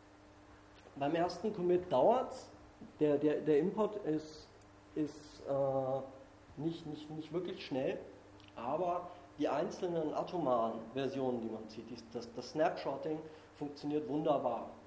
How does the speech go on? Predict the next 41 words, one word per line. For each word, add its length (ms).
Also 200
es 160
ist, 220
äh, 40
kurz 180
mal, 400
äh, 880
fünfhundert, 540
fünfhundert 460
M 100
B 200
große 220
Bilddaten 640
ändern, 400
es 160
ist, 220
es 120
ist 120
wirklich 240
ein 80
Traum. 280
Ja. 640
Die 100
User 220
bekommen 320
davon 240
überhaupt 280
nichts 200
mit. 140
Das 160
heißt, 220
ich 80
ziehe 160
die 80
ganze 240
Zeit 200
im 80
Hintergrund 600
einfach, 280
einfach 240
Snapshots 560